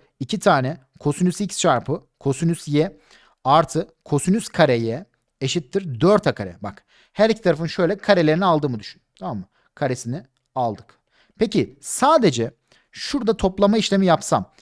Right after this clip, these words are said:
sin kare x ile cos kare x'in toplamı nedir? Birdir, değil mi? Peki, şöyle bir şey yapsam, sin kare y ile cos kare y'nin toplamı da birdir. Bak, ne oldu? İki yaptı. O zaman iki artı, şimdi sadece şu yeşille çizdiğim yere bakar mısın?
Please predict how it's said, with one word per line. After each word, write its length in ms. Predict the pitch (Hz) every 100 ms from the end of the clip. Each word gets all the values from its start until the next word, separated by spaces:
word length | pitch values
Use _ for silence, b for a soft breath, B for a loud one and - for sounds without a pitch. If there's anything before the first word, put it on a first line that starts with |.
| _
sin 360 | - - 269
kare 220 | 233 208 160
x 180 | -
ile 100 | 120 101
cos 200 | 220 247
kare 180 | - 190
x'in 180 | - 180
toplamı 440 | - 175 180 185
nedir? 320 | 175 214 175
Birdir, 440 | 165 127 90 - -
değil 120 | 190
mi? 80 | - b b b -
Peki, 400 | 220 - 120 - b -
şöyle 360 | - 269 330
bir 40 | 294
şey 160 | 190
yapsam, 380 | 123 - - 147 - _ b b b _
sin 400 | - - 208 277
kare 240 | 285 233
y 180 | 175 123
ile 160 | 110 -
cos 240 | - 226 -
kare 180 | 254 220
y'nin 240 | 202 202
toplamı 440 | 196 180 190 233
da 140 | 220 135
birdir. 440 | 139 110 131 - _ _
Bak, 220 | 104 - _ -
ne 80 | 170
oldu? 260 | 202 180
İki 240 | 196 - 185
yaptı. 380 | 113 - 98 -
O 80 | 131
zaman 220 | 165 165 -
iki 260 | 160 - 285
artı, 480 | 196 160 - 123 - b b b -
şimdi 180 | 180
sadece 460 | 190 285 311 247 240
şu 160 | - 202
yeşille 440 | 190 180 262 240
çizdiğim 420 | - 190 175 196
yere 180 | 190 196
bakar 260 | 180 240 165
mısın? 300 | 110 -